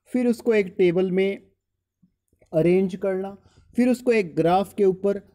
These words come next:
रिप्रेजेंट करना, ये सारी बातें किसके अंदर आती है? स्टैटिक्स के अंदर आती है। सिंपल सा एग्जांपल दूं मैं आप लोगों को, आपके घर पे हर महीने राशन के सामान का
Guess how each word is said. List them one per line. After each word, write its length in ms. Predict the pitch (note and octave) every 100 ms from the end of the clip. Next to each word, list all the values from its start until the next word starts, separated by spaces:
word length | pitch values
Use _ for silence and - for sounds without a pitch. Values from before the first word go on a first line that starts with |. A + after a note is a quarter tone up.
| _
रिप्रेजेंट 680 | B2+ C3+ D3+ C#3 F3+ G#3 G#3
करना, 400 | G3+ F#3 F#3 G3 - -
ये 120 | G#3+
सारी 600 | G#3+ - G#3 A3 B3 C4
बातें 320 | F#3 F3 F3+ E3+
किसके 280 | F3+ -
अंदर 180 | E3 D#3
आती 240 | C3+ C3+ D3+
है? 100 | F3
स्टैटिक्स 460 | - C#3+ C3+ -
के 100 | -
अंदर 260 | A2+ G2+ -
आती 240 | - _
है। 80 | F#2+ _ _ _ - _
सिंपल 460 | - A3+ A3+ D4 D4+
सा 140 | C#4
एग्जांपल 580 | B3 G3 G#3 G#3 G#3 A3+
दूं 120 | F3 G3
मैं 140 | F3
आप 240 | D3+ D3
लोगों 220 | C#3+ B2+ B2
को, 200 | A2 G2+ _ _ _ _
आपके 360 | E3 F3+ - A#3
घर 280 | D#3 D#3 G#3
पे 200 | G#3 A3
हर 360 | G3+ D3 G3+ B3+
महीने 600 | A3+ F3+ C3+ D#3 F#3+ F3+ A2+ - _ _ _ _ - C#3+
राशन 640 | C#3 F#3+ A#3 A#3+ D#4 D4+
के 200 | C#4 A3+
सामान 640 | A3 G3 E3+ E3 F3+ F#3+ F3+
का 180 | A#2+